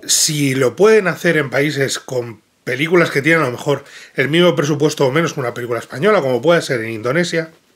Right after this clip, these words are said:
¿por qué no podemos hacerlo aquí? Que tenemos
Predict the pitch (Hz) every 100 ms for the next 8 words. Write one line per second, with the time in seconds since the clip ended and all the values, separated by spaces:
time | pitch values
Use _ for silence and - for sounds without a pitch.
0 | _ _ _ _ _ _ _ _ _ _
1 | _ - - - - _ 143 131 165 160
2 | 143 131 135 120 120 135 165 151 120 139
3 | 151 151 -